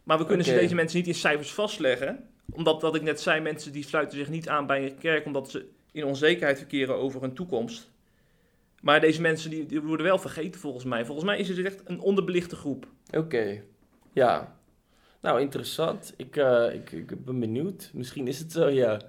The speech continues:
Speaker 1: Ja.
Speaker 2: Ja.
Speaker 1: Nou ja, ik zie het om me heen gebeuren. Dus, eh, en, eh, ik, de, Trouw heeft er ook echt pas heel uitgebreid over geschreven. En, eh, ik denk dat we de komende jaren, misschien als ze zich dan echt mee, eh, eh, als ze dan echt officieel Nederlander worden,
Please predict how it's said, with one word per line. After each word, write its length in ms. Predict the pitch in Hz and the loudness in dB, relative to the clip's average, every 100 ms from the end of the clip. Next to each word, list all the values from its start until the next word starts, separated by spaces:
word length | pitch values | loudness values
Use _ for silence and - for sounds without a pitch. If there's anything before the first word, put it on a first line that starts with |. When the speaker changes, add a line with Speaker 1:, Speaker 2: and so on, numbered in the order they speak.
| - | -2
Speaker 1:
Ja. 340 | 196 196 - - | 6 6 6 4
Speaker 2:
Ja. 460 | 139 113 104 - - | 4 6 4 -2 2
Speaker 1:
Nou 160 | 185 | 8
ja, 160 | 170 143 | 10 8
ik 100 | 175 | 4
zie 180 | 175 196 | 2 0
het 80 | 175 | 2
om 120 | 165 | 4
me 80 | 135 | 6
heen 180 | 151 139 | 6 4
gebeuren. 540 | 131 202 233 185 104 - _ _ _ - | 4 4 6 2 0 -6 _ _ _ -4
Dus, 300 | 156 147 - | -2 -2 2
eh, 300 | 147 135 110 | 4 4 4
en, 160 | 156 147 | 2 2
eh, 260 | 135 101 - | 2 2 -2
ik, 360 | 143 - - - - | -6 -6 -12 -18 -8
de, 320 | - - - - | -6 -6 -10 -4
Trouw 200 | 180 208 | 6 8
heeft 180 | 185 180 | 10 6
er 60 | 180 | 4
ook 200 | 175 160 | 2 0
echt 140 | - - | -6 -4
pas 200 | 165 165 | -2 0
heel 160 | 175 180 | 4 4
uitgebreid 440 | 175 160 156 143 | 4 4 4 4
over 180 | 139 135 | 2 0
geschreven. 600 | 156 170 175 135 120 190 - _ _ _ _ _ | -4 4 6 6 0 -6 -12 _ _ _ _ _
En, 260 | - 135 131 | 2 4 4
eh, 560 | 127 123 120 117 - 139 | 4 4 4 2 -2 -2
ik 120 | 143 | 4
denk 180 | 175 175 | 6 6
dat 140 | 165 | 4
we 60 | 160 | 2
de 80 | |
komende 340 | 160 180 165 165 | 4 4 4 6
jaren, 520 | 185 185 175 185 - - _ _ _ | 8 8 8 4 2 -12 _ _ _
misschien 520 | - - 156 - 180 127 | -18 -10 -6 -2 0 0
als 180 | 160 | -2
ze 100 | 160 | -4
zich 160 | 156 160 | -6 -2
dan 220 | 156 147 | 0 0
echt 420 | 151 160 - - | -2 -6 -10 -12
mee, 320 | 143 147 143 - | -8 -6 -6 -2
eh, 340 | 139 139 131 | 0 2 0
eh, 60 | - - - - | -4 -10 -10 -4
als 160 | 143 | -4
ze 60 | 156 | -2
dan 140 | 143 | -2
echt 160 | 156 - | -4 -4
officieel 360 | - 131 156 | -8 -4 -2
Nederlander 480 | 143 156 170 156 151 | 0 0 0 0 0
worden, 360 | 147 143 165 | 0 0 0